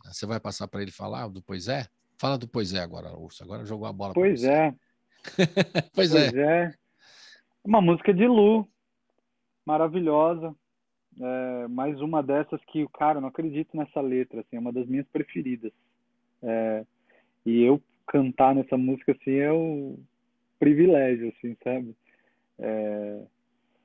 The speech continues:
Speaker 2: eu acho que foi uma dessas músicas que a Lu já tava ensaiando até, né? Já tinha, foi uma dessas gravações que você me mandou que era de ensaio, né?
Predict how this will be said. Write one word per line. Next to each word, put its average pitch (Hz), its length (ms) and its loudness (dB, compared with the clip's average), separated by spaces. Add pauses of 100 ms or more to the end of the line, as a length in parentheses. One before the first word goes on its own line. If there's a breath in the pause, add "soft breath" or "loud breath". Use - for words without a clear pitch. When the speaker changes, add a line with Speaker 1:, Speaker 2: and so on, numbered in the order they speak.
(180)
Speaker 2:
eu 127 100 6
acho 139 140 2
que - 80 -20
foi 180 80 6
uma 175 140 2
dessas 165 340 4
músicas 160 480 -2
que - 100 2
a 156 60 6
Lu 156 200 6
já 160 120 4
tava 170 280 4
ensaiando 165 580 0
até, 147 300 0
né? 160 160 -2
Já 139 140 -4
tinha, 165 540 -4 (680)
foi 143 80 -4
uma 143 100 0
dessas 143 280 -2
gravações 147 500 0
que - 60 -18
você 160 80 -2
me 151 100 -2
mandou 143 320 0
que 160 140 -2
era 151 120 4
de 135 120 -4
ensaio, 139 720 2
né? 139 200 -4